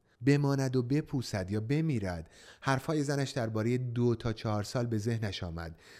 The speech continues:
زنش بهتر از او از پرونده‌اش خبر داشت. آنچه زنش نمی‌دانست این بود که به او گفته بودند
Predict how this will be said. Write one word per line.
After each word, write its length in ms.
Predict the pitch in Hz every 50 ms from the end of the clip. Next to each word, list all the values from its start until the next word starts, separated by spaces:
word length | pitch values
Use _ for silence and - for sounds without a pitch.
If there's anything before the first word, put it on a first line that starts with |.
| - -
زنش 400 | - 123 151 156 156 151 147 -
بهتر 380 | - 139 131 123 - - 160 151
از 180 | 143 123 104
او 340 | - - - 101 101 98 90 - - - -
از 220 | - 107 104 - -
پرونده‌اش 640 | - 110 104 104 98 98 95 95 98 98 95 - -
خبر 340 | - 104 98 92 92 92 90
داشت. 280 | 85 92 90 - - -
آنچه 360 | - 147 170 185 - 208 190
زنش 340 | 160 165 135 120 113 - -
نمی‌دانست 580 | 120 110 107 104 101 101 98 101 98 92 - -
این 200 | 117 131 147 160
بود 180 | 151 170 165 165
که 120 | - 165
به 60 | 147
او 160 | 135 139 147
گفته 320 | 147 143 131 - - - 156
بودند 400 | 120 107 95 95 90 85 82